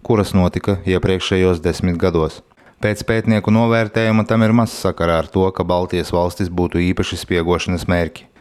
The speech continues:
Drīzāk tas skaidri norāda uz valstu vēlmi demonstrēt, cik nopietna ir to attieksme pret spiegošanas varbūtību, vienlaikus uzskatāmi parādot savu spēju notvert un notiesāt spiegus.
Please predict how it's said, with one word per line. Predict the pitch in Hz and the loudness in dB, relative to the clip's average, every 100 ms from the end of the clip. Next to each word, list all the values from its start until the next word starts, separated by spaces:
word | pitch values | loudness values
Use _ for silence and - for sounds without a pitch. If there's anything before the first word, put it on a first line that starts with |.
| - | -8
Drīzāk | 98 107 107 107 - | -2 2 2 0 -2
tas | 107 - | -6 -4
skaidri | - 98 92 95 | -2 -2 0 2
norāda | 90 87 90 90 | 2 2 2 2
uz | 95 | 0
valstu | 90 87 87 - | 2 0 -2 0
vēlmi | 92 87 87 95 | 2 2 2 0
demonstrēt, | 90 87 87 - 95 98 - | 0 0 0 0 -2 -2 -4
cik | 135 104 | -2 0
nopietna | 95 80 85 85 87 | 0 0 -2 0 -2
ir | 85 | 0
to | 87 | -2
attieksme | 82 - 98 87 95 | -2 -2 -2 0 -2
pret | 80 92 | -2 -4
spiegošanas | - 104 85 85 - 82 - | -2 -2 0 0 0 -4 -2
varbūtību, | 90 90 101 104 104 104 - - - 110 | -2 0 0 2 0 -2 -6 -20 -4 2
vienlaikus | 117 104 98 113 - | 4 4 2 -2 -2
uzskatāmi | 101 - - 90 87 82 | -2 -2 -2 0 0 0
parādot | 92 90 90 92 92 - _ - | 0 0 0 0 0 -4 _ -6
savu | 113 92 | -2 0
spēju | - - 92 92 | 0 0 2 4
notvert | 95 98 107 110 123 | 4 2 0 0 4
un | 110 | 4
notiesāt | 92 85 87 90 85 | 4 2 0 0 -2
spiegus. | - - 90 82 76 | -4 -2 0 0 -4